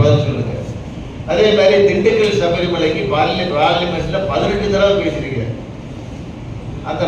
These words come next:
ரயில்வேல இருக்க இப்ப மந்திரி வந்து எக்ஸ்ப-, கொஸ்டின் ஹவர்ஸ்ல எந்திரிச்சு ஸ்பீக்கர் கிட்ட சொல்றாரு. தங்கத்தமிழ் செல்வன் எம் பி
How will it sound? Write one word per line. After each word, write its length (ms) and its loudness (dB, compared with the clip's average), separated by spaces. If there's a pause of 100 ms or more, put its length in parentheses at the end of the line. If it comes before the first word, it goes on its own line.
ரயில்வேல 560 4
இருக்க 300 4
இப்ப 140 0 (140)
மந்திரி 280 -2 (120)
வந்து 220 0 (120)
எக்ஸ்ப-, 380 -2 (500)
கொஸ்டின் 380 -2
ஹவர்ஸ்ல 400 2 (680)
எந்திரிச்சு 500 -4 (100)
ஸ்பீக்கர் 420 -2
கிட்ட 160 0 (100)
சொல்றாரு. 420 -2 (1040)
தங்கத்தமிழ் 640 0
செல்வன் 320 -2
எம் 140 -8
பி 100 -4